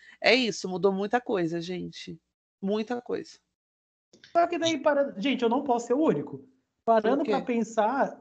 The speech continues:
Speaker 2: você não acha que você tá na mesma?
Speaker 1: Amigo, assim, eu vou es-, eu vou esperar
Speaker 2: Não,
Speaker 1: o
Speaker 2: então eu sou o
Speaker 1: Átila.
Speaker 2: único. <laughs>
Speaker 1: Não, amigo, na verdade é que assim, eu vim com uma pauta toda feita pra esse episódio.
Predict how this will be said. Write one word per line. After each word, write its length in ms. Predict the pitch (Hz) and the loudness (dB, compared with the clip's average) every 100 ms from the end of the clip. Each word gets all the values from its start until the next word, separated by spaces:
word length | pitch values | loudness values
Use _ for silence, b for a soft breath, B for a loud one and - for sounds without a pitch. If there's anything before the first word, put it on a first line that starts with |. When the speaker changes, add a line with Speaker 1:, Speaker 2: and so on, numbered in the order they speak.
| _ | _
Speaker 2:
você 160 | - 311 | -2 4
não 80 | 339 | 4
acha 140 | 320 | 4
que 80 | - | 0
você 100 | 233 | 2
tá 100 | 214 | 4
na 120 | 196 | 4
mesma? 440 | 226 233 - 180 - _ _ B B B B B | 6 6 4 -2 -6 _ _ B B B B B
Speaker 1:
Amigo, 840 | - 226 233 262 226 170 165 170 - _ _ | 4 4 4 0 0 -2 -4 -4 -10 _ _
assim, 560 | 240 240 - 214 170 165 _ _ _ - | 6 6 2 -4 -4 -8 _ _ _ 0
eu 80 | 220 | 4
vou 100 | 254 | 4
es-, 140 | 277 - _ _ | 2 -6 _ _
eu 60 | 220 | -2
vou 100 | 254 | 0
esperar 300 | 269 214 220 | 6 10 12
Speaker 2:
Não, 80 | 208 | 12
Speaker 1:
o 60 | 196 | 10
Speaker 2:
então 180 | 208 | 8
eu 60 | 220 | 8
sou 80 | 214 | 10
o 40 | |
Speaker 1:
Átila. 180 | 196 180 170 - _ | 10 8 4 -6 _
Speaker 2:
único. 440 | 214 - - - - | -6 -6 -12 -14 -14
<laughs> 140 | _ - | _ -6
Speaker 1:
Não, 340 | 214 220 202 | 4 8 10
amigo, 300 | 190 175 165 | 8 6 0
na 140 | 170 190 | 4 4
verdade 560 | 190 185 175 180 180 | 6 4 6 6 4
é 40 | 170 | -2
que 100 | 202 | -6
assim, 200 | - 190 | -6 -6
eu 80 | 180 | -6
vim 140 | 180 | -8
com 120 | - | -6
uma 140 | 190 185 | -2 0
pauta 560 | - 180 180 - 180 - b b b b _ _ | 2 2 2 -2 -4 -6 b b b b _ _
toda 280 | 196 190 240 | 0 2 2
feita 340 | - 196 196 | 2 0 0
pra 160 | 196 196 | 0 0
esse 160 | 196 | -2
episódio. 720 | 202 214 185 180 170 160 233 | -6 -6 0 2 0 -2 -10